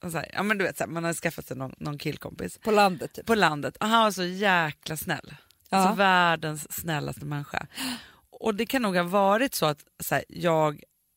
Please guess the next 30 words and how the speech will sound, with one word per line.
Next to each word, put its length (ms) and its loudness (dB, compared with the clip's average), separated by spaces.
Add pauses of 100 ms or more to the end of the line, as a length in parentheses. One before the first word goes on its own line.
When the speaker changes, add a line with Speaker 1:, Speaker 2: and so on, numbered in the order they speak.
(100)
Speaker 1:
hade 360 -4
haft, 600 -4 (680)
men, 340 -4 (160)
en 160 -2
tråkig 480 -2
kväll 300 0
och 40 -4
varit 200 -4
lite 180 -8
flörtig 380 -10
då. 120 -12 (600)
Alltså, 240 8
Speaker 2:
Med 20 4
Speaker 1:
du 60 10
vet, 200 6
Speaker 2:
honom? 220 6
Speaker 1:
med 80 0
honom. 380 -4
Speaker 2:
Ja. 160 2
Speaker 1:
Du 60 4
vet, 100 -2
så 60 0
här, 60 -2
vi 100 2
var 300 0
verkligen, 720 2
verkligen 460 -2
jätte, 600 -8
jättebra 560 -8
kompisar. 420 -8